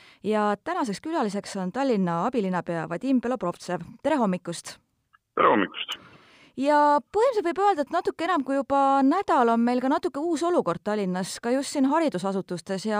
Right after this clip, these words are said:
Speaker 1: kollase stsenaariumi rakendamine, et küsikski laiemas plaanis, et kuidas sellega siiamaani on läinud ja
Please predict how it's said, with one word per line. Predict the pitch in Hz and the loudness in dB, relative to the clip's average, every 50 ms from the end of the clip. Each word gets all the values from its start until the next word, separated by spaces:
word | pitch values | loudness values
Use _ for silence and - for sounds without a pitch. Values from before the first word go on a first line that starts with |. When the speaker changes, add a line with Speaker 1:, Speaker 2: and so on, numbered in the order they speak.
| 208 - | -2 -4
Speaker 1:
kollase | - 262 294 302 269 190 175 - 160 | -2 -2 0 2 2 0 0 -2 -8
stsenaariumi | - - 196 185 196 190 185 180 175 170 | -10 -6 -4 -2 0 0 0 -2 -2 -2
rakendamine, | 180 202 - - 214 180 170 185 185 185 190 190 185 | -4 -4 -4 -4 -6 -4 -4 -4 -4 -4 -4 -6 -6
et | - _ - 208 208 202 - - - - - - - | -8 _ -6 -6 -6 -6 -8 -16 -20 -20 -20 -12 -6
küsikski | - 381 415 427 - 311 | -6 -4 -4 -4 -2 -2
laiemas | 294 320 359 370 302 247 240 - | 0 0 0 0 0 -2 -2 -2
plaanis, | - 285 320 320 277 233 | -4 -4 -2 -2 -2 -4
et | 220 - | -4 -2
kuidas | 339 370 359 - | -2 -2 -2 -2
sellega | 302 277 269 262 | -2 -4 -4 -4
siiamaani | - - 311 320 302 262 262 262 262 262 262 | -6 -6 -4 -2 0 0 2 2 2 2 0
on | 277 | 0
läinud | 294 320 339 320 269 226 220 - - | 0 -2 0 0 -2 -2 -2 -4 -4
ja | 226 226 220 226 | -2 0 0 0